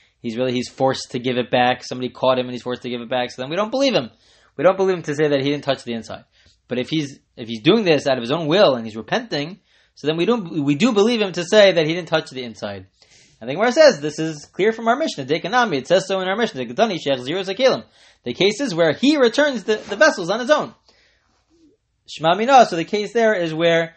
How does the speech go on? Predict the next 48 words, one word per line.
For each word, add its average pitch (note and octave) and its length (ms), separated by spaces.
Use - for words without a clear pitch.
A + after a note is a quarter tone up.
that's A3+ 220
the G3 80
case F3 160
that D#3 100
he's D3+ 100
believed. D3 320
He's D3 100
only F#3+ 140
believed D#3 300
if C#3 100
he A#2+ 140
repents, G#3+ 580
to - 100
tell F#3 240
us D#3+ 200
that C3+ 320
he C3 80
didn't D3+ 140
touch C3+ 220
the B2 100
inside. F#3+ 480
If A#2 80
he C3+ 80
doesn't F#3+ 220
repent, D#3 500
and A#2 80
he's A2+ 120
forced G#3+ 320
to D#3+ 60
give D3+ 140
it D3 100
back, C#3 240
so - 80
then C3 120
we B2+ 80
do B2 120
not, C3+ 240
we B2 100
do B2+ 100
not B2+ 180
trust G#2+ 300
him. - 60
Moving G#3+ 280
on F#3+ 160
to E3+ 100
twenty-six F#3 500
A D#3+ 140
four. D3 420